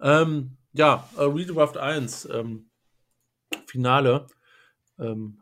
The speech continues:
hat sich dann letztendlich so dargestellt, ähm, Hannover Bears und Snake Pit zweiundachtzig stand im Finale. Es war leider nicht ganz so spannend. Also es war sch-,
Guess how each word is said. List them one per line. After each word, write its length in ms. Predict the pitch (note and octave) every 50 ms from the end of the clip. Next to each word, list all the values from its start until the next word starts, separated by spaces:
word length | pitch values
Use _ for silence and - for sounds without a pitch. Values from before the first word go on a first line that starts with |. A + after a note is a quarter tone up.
| _ _
hat 140 | B2+ B2+ -
sich 220 | - A#2+ A2+ -
dann 180 | - A2+ A2 A2+
letztendlich 640 | A#2 A2+ - - - A#2 A2+ - A#2+ A2 - - -
so 200 | A#2+ A2+ A#2 B2
dargestellt, 960 | B2+ B2+ B2 B2 C3 B2+ C3 A#2 - - - B2 A#2+ B2 B2 A#2+ - - C#3+
ähm, 400 | C3+ A#2+ A2+ G#2+ G#2+ G#2+ A#2 A2+
Hannover 360 | A2+ A#2+ A#2 A#2 A2+ - B2
Bears 340 | G#2+ G#2 A#2 A2+ B2 B2 -
und 120 | B2+ -
Snake 420 | - - - A2+ A#2+ C3+ C3 - _ _
Pit 360 | - D3 D3+ - - - _ _ _ _
zweiundachtzig 1080 | _ - - - A#2 A2 B2+ C#3+ C#3+ C#3 B2 B2+ - - - - - B2+ B2+ - - _ _ _
stand 260 | _ - - B2+ B2+ C3
im 140 | C3 A#2+
Finale. 480 | B2+ - B2+ A#2 A2+ A2+ A#2+ B2+ C#3+ C#3+ - - - - - _
Es 180 | - B2+ A#2+ B2+
war 160 | D3 F3 F3+
leider 320 | E3 D3 D#3 F#3 F3+ F3
nicht 260 | D#3+ E3+ F3 - -
ganz 220 | - D#3+ E3 E3+ -
so 80 | E3
spannend. 680 | C#3 - - _ - C#3+ C#3 C3+ A#2+ - - - - - _
Also 260 | - C#3 C3 B2+ C3
es 220 | C3 C3 - C3
war 320 | B2 C3 C#3+ C#3+ C3+ C3 C3+ C3
sch-, 200 | C3 C3 -